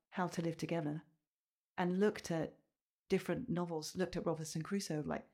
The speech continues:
living alone, but of course he's not only living alone temporarily until Friday turns up, or that there's the parrot and the goats, you know, that, um, so, <laughs> I mean, what I'm saying is,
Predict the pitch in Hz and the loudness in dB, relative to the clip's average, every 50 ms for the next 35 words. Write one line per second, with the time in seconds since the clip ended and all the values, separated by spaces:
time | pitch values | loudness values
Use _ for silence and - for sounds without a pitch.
0 | _ - - 180 180 180 175 160 156 151 156 170 180 202 220 220 180 165 160 156 | _ -2 2 2 4 4 4 2 2 2 2 4 4 4 4 4 4 2 0 0
1 | - 165 156 151 - 160 156 - 170 170 - - - _ _ _ _ _ _ _ | -2 -2 -2 -2 -2 -2 0 0 0 0 0 -4 -10 _ _ _ _ _ _ _
2 | _ _ - 180 170 165 160 170 165 165 160 160 165 170 165 160 156 156 - _ | _ _ -2 0 0 2 2 2 2 4 4 4 4 4 4 2 2 0 -4 _
3 | _ _ _ _ _ - - 220 165 170 170 165 170 175 185 185 190 220 247 208 | _ _ _ _ _ 0 0 2 2 2 2 2 2 4 4 4 4 6 6 4
4 | 202 208 - 175 160 160 160 160 - - - _ _ _ _ _ _ _ _ _ | 4 2 2 2 2 2 0 -2 -4 -12 -20 _ _ _ _ _ _ _ _ _
5 | _ _ _ _ _ _ _ _ _ _ _ _ _ _ _ - - 208 185 190 | _ _ _ _ _ _ _ _ _ _ _ _ _ _ _ -4 0 2 4 4
6 | 190 202 208 208 214 214 220 202 196 180 208 240 262 254 190 180 180 175 - - | 4 4 2 2 2 2 4 4 4 6 6 6 6 4 4 2 4 2 2 0
7 | 190 180 - 180 175 175 - 185 - - 202 202 226 269 294 - - 180 170 165 | 0 0 0 0 0 0 -2 -4 -2 0 0 2 4 4 4 2 0 0 0 0
8 | 165 156 170 175 208 254 - - - - - 214 214 196 180 180 185 196 202 - | 0 0 2 2 2 2 0 0 -4 -2 2 4 6 6 6 4 4 2 2 4
9 | 226 220 220 208 202 - 247 233 233 254 240 - - 285 269 269 - - - 269 | 4 4 4 2 2 2 2 4 4 4 2 4 4 4 4 4 2 0 2 6
10 | 269 269 269 285 277 269 254 269 262 240 208 196 | 6 6 6 6 4 4 4 6 6 6 6 4